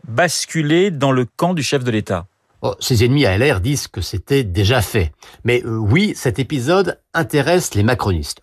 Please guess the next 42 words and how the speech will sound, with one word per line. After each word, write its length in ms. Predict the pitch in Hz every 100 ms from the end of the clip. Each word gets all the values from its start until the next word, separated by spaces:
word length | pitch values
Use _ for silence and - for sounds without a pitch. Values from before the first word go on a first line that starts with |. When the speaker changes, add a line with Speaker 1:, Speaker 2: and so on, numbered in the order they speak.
| -
Speaker 2:
Pourquoi ? 380 | 113 - 185 185
Eh 20 |
bien, 200 | 110 - - - _ _
parce 160 | - -
que 80 | -
leur 200 | 80 95
grand 340 | - - -
espoir, 580 | 113 - - 76 69 - _
c'est 220 | - - 147
qu'en 160 | 113
deux 160 | 98 156
mille 180 | 160 117
vingt-deux, 440 | 117 95 98 87 _ _ _
comme 220 | - 160 123
en 60 |
deux 80 | 95
mille 160 | 90 78
dix-sept, 480 | 82 - 185 202 - - - _ -
se 120 | 175
produise 540 | - 170 214 254 143 -
une 300 | 185 196 - _ -
cassure 640 | 143 - 165 180 185 -
à 120 | - 101
droite 500 | 95 110 - - _ _ _ -
entre 180 | 110
une 120 | 127 113
droite 380 | 98 101 - -
radicale 720 | - 107 120 110 202 226 147 -
qui 80 | 101
se 160 | -
marierait 640 | 101 98 92 110 98 104 85 _ _
avec 300 | - 87 98
un 60 | 98
Éric 200 | 98 101
Zemmour 480 | 92 120 220 269 - - - - _ _
et 140 | 208 240
une 80 | 185
droite 320 | 143 147 -
modérée 600 | 123 170 127 95 98 160
qui 180 | - 98
rejoindrait 440 | 92 110 101 104
Macron 540 | 92 127 - 110 196